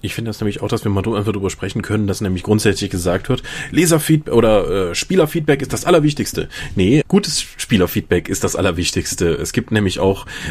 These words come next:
nämlich, da muss man sich auch klar sein, wenn du etwas testest, musst du auch die richtigen Tester dafür haben.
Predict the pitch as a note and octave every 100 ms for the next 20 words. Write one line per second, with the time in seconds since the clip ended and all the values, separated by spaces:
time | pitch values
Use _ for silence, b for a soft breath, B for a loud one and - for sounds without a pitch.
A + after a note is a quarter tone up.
0 | B F#2 F#2 F#2 - - F#2+ E2 C#3 -
1 | G2+ F2+ E2+ E2 F#2 E2 - F2+ - D3
2 | - F2 F#2+ F#2+ - - F#2+ F#2+ E2 E2
3 | - D3 F#2 D2+ - D2+ - C3